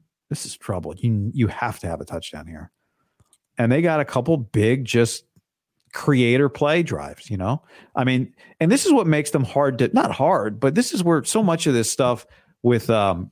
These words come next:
Brock kinda comes back to Christian and Deebo, 'cause you watch it and go, "Yeah, Christian, you couldn't have done it without him. You couldn't have done it.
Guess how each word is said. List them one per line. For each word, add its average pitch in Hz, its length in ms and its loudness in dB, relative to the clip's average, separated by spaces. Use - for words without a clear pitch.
Brock 113 560 0
kinda 151 220 -2
comes 123 200 -2
back 123 280 -2
to 92 320 0
Christian 131 400 0
and 104 120 -2
Deebo, 117 440 2
'cause 120 200 -2
you 123 60 4
watch 147 320 0
it - 40 -8
and 123 100 0
go, 117 60 4
"Yeah, 131 200 2
Christian, 143 600 -2
you 131 80 2
couldn't 180 140 0
have 139 80 2
done 143 120 2
it 156 60 0
without 151 320 0
him. 90 100 -10
You 135 120 4
couldn't 185 340 2
have 180 80 4
done 151 220 2
it. - 200 -6